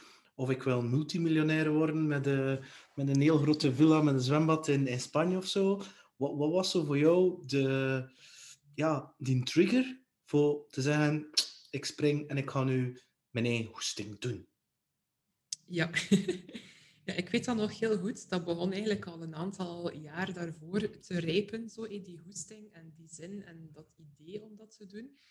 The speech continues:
Speaker 2: Eh, ook een beetje, ik was op een punt gekomen in mijn carrière dat ik zo het gevoel had van,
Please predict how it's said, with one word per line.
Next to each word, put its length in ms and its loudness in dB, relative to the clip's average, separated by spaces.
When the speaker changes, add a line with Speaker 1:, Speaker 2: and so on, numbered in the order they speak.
Speaker 2:
Eh, 280 2
ook 160 -6
een 140 2
beetje, 300 -2
ik 60 -8
was 140 -4
op 120 -6
een 140 -12
punt 260 -4
gekomen 420 -6
in 80 -4
mijn 220 -8
carrière 380 -14
dat 140 -12
ik 140 -18
zo 220 -20
het 140 -20
gevoel 300 -8
had 160 -2
van, 380 -6